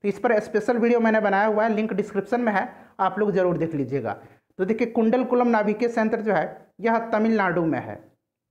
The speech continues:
नेक्स्ट देखिए, पूछा गया था कि श्रीनगर और लेह को कौन सा दर्रा जोड़ता है? तो फ्रेंड्स, श्रीनगर और लेह को जो है जोजिला दर्रा जोड़ता है। उसके बाद देखिए, दक्षिणी अमेरिका के भूस्थल रुद्ध देश कौन से हैं,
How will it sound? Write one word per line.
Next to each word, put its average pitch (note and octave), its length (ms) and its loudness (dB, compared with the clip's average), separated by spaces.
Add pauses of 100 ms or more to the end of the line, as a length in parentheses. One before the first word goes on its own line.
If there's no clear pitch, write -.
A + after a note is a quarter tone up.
(1200)
नेक्स्ट A#3 260 -2
देखिए, C4+ 220 0
पूछा B3+ 260 0
गया A#3+ 140 2
था B3+ 140 0
कि B3+ 120 0
श्रीनगर A#3 480 0
और G#3+ 160 2
लेह A3+ 260 4
को A#3+ 80 2
कौन A#3 240 2
सा A#3+ 120 2
दर्रा G#3 280 2
जोड़ता D#3+ 340 -2
है? G#2+ 260 -14
तो E3+ 80 -6
फ्रेंड्स, A3 300 -2
श्रीनगर A#3 380 2
और G#3+ 200 2
लेह A3+ 200 2
को A#3+ 100 0
जो G#3+ 120 0
है A3+ 140 2
जोजिला G3+ 400 2
दर्रा E3 260 4
जोड़ता B2+ 320 -4
है। G2 280 -10 (560)
उसके A#3+ 220 -2
बाद A3+ 120 4
देखिए, B3 240 2
दक्षिणी A#3 400 2
अमेरिका A3+ 380 2
के G#3+ 260 0 (360)
भूस्थल A3+ 560 2
रुद्ध A3 220 2
देश A#3 260 0
कौन A3 220 2
से A3+ 140 0
हैं, A#3+ 420 -4